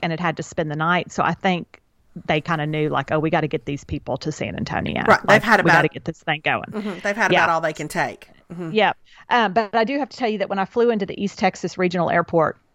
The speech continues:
Speaker 1: it's about the size of, it services Longview, Kilgore, Marshall, deep East Texas. Um, the, the airport, the entire airport was about the size of my house.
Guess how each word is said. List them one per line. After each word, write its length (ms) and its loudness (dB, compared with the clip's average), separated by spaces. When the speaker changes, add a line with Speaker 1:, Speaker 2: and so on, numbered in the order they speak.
Speaker 1:
it's 280 2
about 340 4
the 80 2
size 640 0
of, 460 -2
it 140 -2
services 440 0
Longview, 760 2
Kilgore, 680 2
Marshall, 500 2
deep 280 0
East 220 0
Texas. 440 -2
Um, 340 0
the, 320 4
the 240 0
airport, 520 4
the 100 -2
entire 340 2
airport 320 0
was 120 -4
about 240 0
the 60 -2
size 260 0
of 60 -4
my 100 -6
house. 520 -8